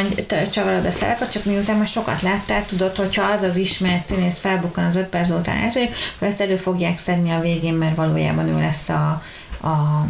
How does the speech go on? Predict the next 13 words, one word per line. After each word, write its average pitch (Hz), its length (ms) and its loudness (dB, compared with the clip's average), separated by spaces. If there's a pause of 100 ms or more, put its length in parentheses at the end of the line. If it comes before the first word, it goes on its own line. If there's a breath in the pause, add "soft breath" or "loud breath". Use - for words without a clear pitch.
az 165 180 -2
elkövető. - 680 -2 (640 loud breath)
És 208 160 0
hogy 214 240 0 (580)
amit 226 240 2
így 185 140 2
mondasz, 196 420 2
ez 208 140 -2
a-, - 340 -2
az 190 160 0 (580)
tökre 156 360 -2
értem, 214 760 0
hogyha 202 260 0